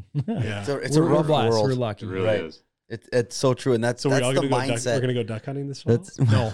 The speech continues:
Speaker 3: <laughs>
Speaker 2: Yes.
Speaker 3: That's the mindset, though.
Speaker 4: <laughs> You
Speaker 3: Like,
Speaker 4: can, you can do it in a kayak floating down the river.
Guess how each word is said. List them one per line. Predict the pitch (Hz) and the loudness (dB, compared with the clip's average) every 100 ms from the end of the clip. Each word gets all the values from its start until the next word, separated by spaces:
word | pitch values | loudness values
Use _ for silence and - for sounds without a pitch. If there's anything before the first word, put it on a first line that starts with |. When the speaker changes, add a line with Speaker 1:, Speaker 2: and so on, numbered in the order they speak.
| - | -8
Speaker 3:
<laughs> | - 104 | -6 -6
Speaker 2:
Yes. | 110 139 - - - 302 - - - - - | -2 -2 -2 -8 -2 -2 -2 -8 -20 -20 -2
Speaker 3:
That's | 135 143 | 0 0
the | - | 0
mindset, | 156 151 202 - 139 180 127 | 2 2 0 0 0 0 2
though. | 123 98 92 | 2 2 -2
Speaker 4:
<laughs> | |
You | 117 | 0
Speaker 3:
Like, | 127 - | 0 0
Speaker 4:
can, | - | 0
you | 127 | 0
can | 123 117 | 0 2
do | 120 | 2
it | 147 | 2
in | 127 | 0
a | |
kayak | 101 - 135 123 110 | -4 -4 -4 -4 -6
floating | - 113 113 | -8 -8 -6
down | 107 98 | -6 -6
the | |
river. | 104 110 | -6 -8